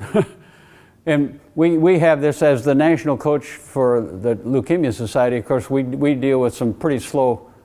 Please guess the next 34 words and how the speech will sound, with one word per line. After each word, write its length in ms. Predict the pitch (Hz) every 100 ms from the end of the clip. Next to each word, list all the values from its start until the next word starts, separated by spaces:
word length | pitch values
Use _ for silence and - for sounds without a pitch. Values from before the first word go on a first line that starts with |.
| _
people. 380 | 190 202 101 - - _ _ 147 147
People 220 | 165 156 131
are 80 |
taking 260 | 120 131 117
five 280 | 143 131 113
and 120 | 107
six 240 | 143 -
hours, 400 | 147 147 107 113 - - - -
and 120 | 131 139
that 180 | 180
always 260 | 143 151 139
becomes 400 | 135 113 135 120
a, 160 | 123 113
a 100 | 120
discussion, 640 | 113 120 - 165 - 135 - -
how 140 | 156 160
long 300 | 160 170 151
should 160 | 156
a 40 | 139
long 280 | 151 185 135
run 200 | 120 110
be? 240 | 104 - - _ _ _ - - _ -
And 120 | 131
I 140 | 185
tend 360 | - - 175 165
to 60 | 147
limit 280 | 160 156
it 140 | 139 -
to 80 | 110
two 180 | 160
and 80 | 151
a 40 | 127
half 200 | 120 143
hours. 440 | 143 92 -